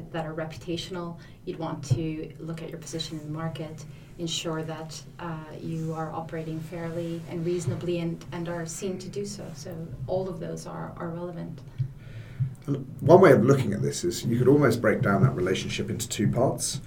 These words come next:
Speaker 2: which is there may be a broader business relationship that exists perhaps between the two parties, some of which will have to continue in any event because they have multiple contracts, multiple relationships, there's other stuff going on.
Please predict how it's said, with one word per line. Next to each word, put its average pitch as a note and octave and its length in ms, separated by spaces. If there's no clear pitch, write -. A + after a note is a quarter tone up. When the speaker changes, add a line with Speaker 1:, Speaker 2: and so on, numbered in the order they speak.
Speaker 2:
which G#2+ 280
is G#2 240
there A2 120
may A#2+ 220
be G#2 420
a G#2+ 200
broader G#2+ 720
business G#2+ 380
relationship - 560
that F2+ 120
exists G2 340
perhaps - 280
between - 380
the E2 60
two G2 200
parties, G2 600
some C3+ 320
of G#2+ 120
which - 220
will A2 140
have - 320
to - 80
continue G2+ 640
in G#2 160
any G#2 220
event A2 340
because - 320
they F2+ 280
have F2+ 340
multiple E2 320
contracts, C3+ 580
multiple E2 300
relationships, F#2 580
there's F2+ 160
other F#2+ 120
stuff - 300
going F2 240
on. F2 200